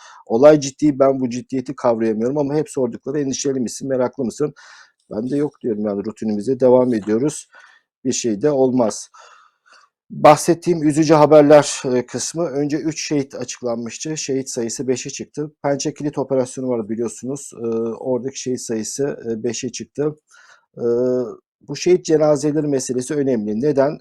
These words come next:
E, seçim dönemine girdiğimizde hele hele muhalefeti P K K ile, H D P üzerinden P K K ile işbirliği yapmayla suçlayacaklar. E, bununla alakalı olarak da, e, maalesef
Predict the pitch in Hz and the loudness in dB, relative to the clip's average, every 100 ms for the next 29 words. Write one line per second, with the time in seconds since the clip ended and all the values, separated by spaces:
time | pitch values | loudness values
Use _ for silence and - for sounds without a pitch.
0 | 117 113 120 120 120 - 120 - 160 123 | -4 -2 0 0 -4 -8 -8 -8 -6 -4
1 | 123 117 110 107 104 104 101 101 90 117 | -2 -4 -4 -4 -4 -4 -6 -8 -6 -6
2 | 123 127 127 127 117 120 120 120 123 127 | -4 -2 0 0 0 0 0 0 -2 0
3 | 147 147 _ _ _ - 127 147 139 156 | 0 0 _ _ _ -2 -2 0 0 2
4 | 147 104 92 113 120 117 139 120 117 107 | 2 2 -4 -2 -2 -2 -4 -2 -2 -4
5 | 101 127 127 139 135 131 131 - 127 - | -8 -8 -6 -6 -4 -2 -2 -6 -12 -8
6 | 143 127 131 156 - 135 127 110 104 - | -4 0 2 2 0 -2 -2 -6 -10 -12
7 | 98 104 95 156 165 - _ _ _ - | -10 -10 -8 -4 -4 -8 _ _ _ -10
8 | 113 143 139 127 127 123 127 123 120 113 | -4 -2 2 2 2 0 -2 -2 0 -2
9 | 107 - 165 160 - _ 123 117 131 135 | -4 -2 -2 -2 -6 _ -8 -6 -4 -2
10 | 104 92 135 | -4 -6 -10